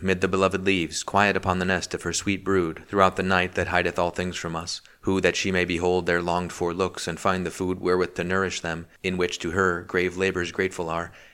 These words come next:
anticipates the time on open spray, and with an ardent longing waits the sun, gazing intent as soon as breaks the dawn,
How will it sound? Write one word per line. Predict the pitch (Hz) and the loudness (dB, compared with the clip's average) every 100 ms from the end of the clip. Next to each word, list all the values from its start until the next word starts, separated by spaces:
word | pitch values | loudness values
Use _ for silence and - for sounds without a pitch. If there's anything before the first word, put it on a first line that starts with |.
| - | -8
anticipates | 95 107 - 104 - | -2 0 2 2 0
the | 95 | -4
time | - 104 95 | 0 0 2
on | 90 92 | 0 0
open | 92 90 | -2 -2
spray, | 82 107 101 90 | -2 0 0 0
and | 90 | 0
with | 90 | -2
an | 90 | -4
ardent | 87 95 95 85 | 0 0 0 0
longing | 98 95 85 | -2 -2 -2
waits | 85 82 | -4 -4
the | 82 | -4
sun, | - 101 87 85 90 | -2 0 -2 -6 -4
gazing | 101 104 95 95 | 0 0 0 -4
intent | 90 107 95 90 | -4 -4 -4 -4
as | 78 | -4
soon | 98 92 | -2 -4
as | 82 | -2
breaks | 95 90 | -2 -2
the | - | -4
dawn, | 90 95 90 | -2 0 -2